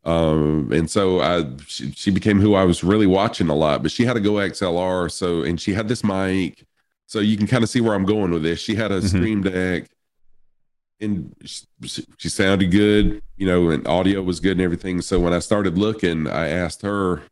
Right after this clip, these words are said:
Speaker 1: you know, about these things, and I kinda modeled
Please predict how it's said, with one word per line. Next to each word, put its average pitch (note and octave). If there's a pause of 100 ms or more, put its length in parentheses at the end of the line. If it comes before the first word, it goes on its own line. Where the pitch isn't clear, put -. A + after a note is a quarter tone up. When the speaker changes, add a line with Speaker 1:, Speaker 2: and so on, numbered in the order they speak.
(120)
Speaker 1:
you F2+
know, E2+
about D#2
these D#2+
things, D#2
and D2+ (720)
I C2+
kinda G#2+
modeled E2